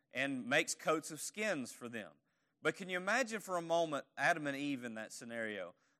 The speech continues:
They're visually seeing what death is for the very first time.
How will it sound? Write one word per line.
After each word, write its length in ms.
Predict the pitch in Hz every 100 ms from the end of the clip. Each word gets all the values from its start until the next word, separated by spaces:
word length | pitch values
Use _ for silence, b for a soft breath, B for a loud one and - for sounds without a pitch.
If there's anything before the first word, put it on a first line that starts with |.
| _
They're 220 | 135 214
visually 720 | 165 131 170 226 214 220 208
seeing 540 | 180 - 185 165 143 131
what 260 | 120 107
death 320 | 135 147 139 -
is 340 | 139 117 98 -
for 120 | 101
the 100 | 98
very 320 | 104 120 113
first 340 | - 101 -
time. 320 | 101 90 87